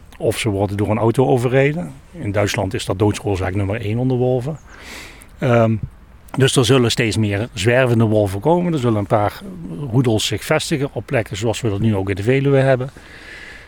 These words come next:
Nou ja, en daarna wordt het ongewis. Eh, eh, kijk, wolven, het aantal wolven zal groeien tot daar een soort begrenzende factor zit. En die, die factor, die, dat is, eh, stress. Als er te veel wolven zijn, dan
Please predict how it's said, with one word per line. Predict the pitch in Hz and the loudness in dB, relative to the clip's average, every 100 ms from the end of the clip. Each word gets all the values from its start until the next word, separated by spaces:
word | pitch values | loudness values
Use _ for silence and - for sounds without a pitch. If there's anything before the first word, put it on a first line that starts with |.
| - | -14
Nou | - 160 | -6 -4
ja, | 156 | -2
en | 143 | 0
daarna | 123 139 214 | 2 4 4
wordt | 151 113 | 4 2
het | 104 | 0
ongewis. | 147 113 143 214 - - - - - | -2 -2 -4 -6 -6 -10 -14 -20 -10
Eh, | 156 127 127 139 | -4 -4 -2 -2
eh, | 123 123 123 143 | -2 -2 -6 -8
kijk, | - 135 | -6 -4
wolven, | 135 165 160 151 139 123 - - - - - - | 2 4 4 4 4 4 -2 -20 -20 -20 -20 -20
het | - | -10
aantal | - 151 139 | -2 0 0
wolven | 117 170 156 | 4 4 4
zal | 117 120 | 0 0
groeien | 101 156 165 131 | 0 -2 0 -2
tot | 135 - | -2 -2
daar | 113 113 | -2 0
een | 113 | -2
soort | - 113 110 - 196 175 139 | 0 0 -2 -10 -12 -12 -2
begrenzende | 143 107 120 123 107 110 107 | 0 2 2 2 2 0 0
factor | - 101 - 87 | -2 -2 -4 -10
zit. | - 90 - | -10 -12 -12
En | - 104 | -10 -8
die, | 101 98 - - - - | -8 -10 -14 -20 -20 -8
die | 113 | -4
factor, | - 120 - 107 | -2 -2 0 0
die, | 110 107 | 2 2
dat | 98 101 | 2 0
is, | 104 - - | 0 -2 -4
eh, | 95 95 - - - | -4 -6 -10 -20 -14
stress. | - 127 170 - 175 | -2 0 2 -2 -6
Als | 127 - | -8 -8
er | 98 | -10
te | 98 | -2
veel | 113 | 0
wolven | 101 107 98 104 | 2 0 0 0
zijn, | 123 107 | 2 2
dan | 104 98 95 | 0 -2 -4